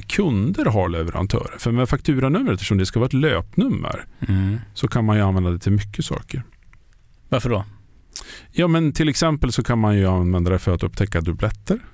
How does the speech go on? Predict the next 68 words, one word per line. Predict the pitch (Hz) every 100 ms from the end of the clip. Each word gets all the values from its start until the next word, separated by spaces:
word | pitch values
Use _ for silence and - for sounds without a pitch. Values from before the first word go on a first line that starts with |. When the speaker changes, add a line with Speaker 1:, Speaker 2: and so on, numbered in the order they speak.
| -
Speaker 1:
Det | 107
är |
till | - 113
<laughs> | - - -
som | -
man | 101 95
har |
skickat | 101 101 90
två | - 135
fakturor | 165 - 127 135
fast | 120 -
det | 107
skiljer | 104 95
sig | 92 92
lite | 92
grann | 92 87
mellan | 90 90
en | 87
månad | 92 87 87
emellan. | 87 87 87 208 - - -
Det | 139
är |
en | 180
klassiker. | 143 143 160 165 247 - - - - - -
Eller | 123 117
så | 120
kan | 117
man | 110
använda | 101 98 98
det |
för | 95
att | 95
säga | 104 92
så | 98
här: |
"Den | 98 104
här | 120
leverantören | 123 123 117 101 95 95 98
har | 104 135
ingen | 226 170 110
annan | 95 98
kund. | 98 90 98
De | 117
har | 151
bara | 110
en | 107 98 98
kund, | 160 226 202 -
eller | 120
de | 127
har | 139
en | 110 107
kund | - 151 104
och |
det | 120
är |
en | 101 101
kommun." | 120 208 - 104
Och |
det | 151
är | 226
märkligt. | 95 101 - - - - - - - - - -
Att | 131
man | 120
bara | 107
har | -
en | 95 98
enda | 92 95
kund. | 202 - -